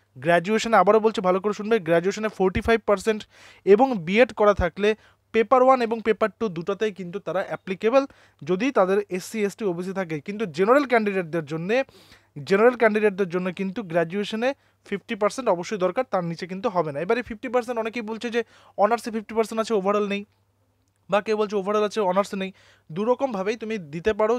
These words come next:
তোমার যদি অনার্সে করা থাকে, তুমি অনার্সে ফিফটি পার্সেন্ট হিসাব দিতে পারো, বা তুমি ওভারঅল তোমার যত পনেরোশো বা চোদ্দোশো কততে পরীক্ষা হয়েছিল গ্র্যাজুয়েশন, টোটালের উপরে তুমি কিন্তু ফিফটি পার্সেন্ট করে দিতে পারো, কোনো সমস্যা কিন্তু তাতে নেই। এরপর আছে এইচএসে ফিফটি পার্সেন্ট, তার সাথে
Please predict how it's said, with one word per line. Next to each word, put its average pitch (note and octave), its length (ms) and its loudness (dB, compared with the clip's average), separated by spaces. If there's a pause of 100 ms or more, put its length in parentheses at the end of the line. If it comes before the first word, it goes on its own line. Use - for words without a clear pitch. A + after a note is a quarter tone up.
তোমার G3 220 -4
যদি G3+ 200 -2
অনার্সে F3 260 -4
করা G3+ 220 -4
থাকে, G#3+ 160 -12
তুমি G3+ 240 -10
অনার্সে F3+ 280 -6
ফিফটি G3+ 240 -12
পার্সেন্ট G3+ 300 -8
হিসাব F#3 240 -10
দিতে G3 200 -4
পারো, A3 160 2 (400)
বা F#3+ 160 6 (100)
তুমি B3 140 -8 (140)
ওভারঅল A3 440 4
তোমার G3+ 260 2
যত F3+ 120 -4 (160)
পনেরোশো F#3 400 -4
বা F3+ 120 4
চোদ্দোশো E3 400 -6
কততে E3 240 -8 (100)
পরীক্ষা D#3+ 280 -2
হয়েছিল F#3+ 300 -4
গ্র্যাজুয়েশন, F#3+ 380 -6 (420)
টোটালের C4+ 400 6
উপরে A#3 200 -4
তুমি G3+ 140 -10
কিন্তু G#3+ 200 -12
ফিফটি F3 240 -16
পার্সেন্ট F#3+ 300 -10
করে G#3 100 -4 (100)
দিতে G3+ 240 -8
পারো, B2+ 160 -6 (220)
কোনো G3+ 140 -10 (100)
সমস্যা E3+ 340 -8
কিন্তু F3+ 220 -12
তাতে C#3+ 240 -12
নেই। D3+ 120 -10 (540)
এরপর G#3 300 4
আছে B3 100 -2 (100)
এইচএসে A3+ 340 -4
ফিফটি A3 240 -12
পার্সেন্ট, A3 260 -6
তার G3 160 -4
সাথে G#3 160 -6